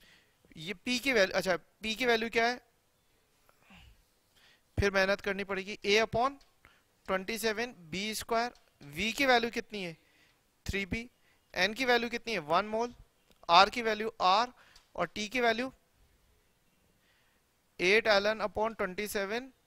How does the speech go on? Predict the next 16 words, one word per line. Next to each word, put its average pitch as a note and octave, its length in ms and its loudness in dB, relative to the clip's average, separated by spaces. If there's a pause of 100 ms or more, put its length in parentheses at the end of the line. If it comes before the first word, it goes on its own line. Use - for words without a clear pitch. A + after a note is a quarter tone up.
(640)
रेजोनेंस F#3+ 680 -2
बंसल। D3 360 -2 (640)
अब E3 140 0
काटना F3+ 300 6
शुरू G#3 220 -6
करें, G#3+ 260 -8 (1120)
सत्ताईस A3+ 680 4
से B3 120 -2
ये A3 180 0
सत्ताईस G#3 600 -4 (280)
कट D#3 180 -2
जाएगा, C3+ 360 -6 (2750)
आर F#3+ 240 8
से A#3 220 -2
ये, A3 240 0 (420)
ये F#3 220 -4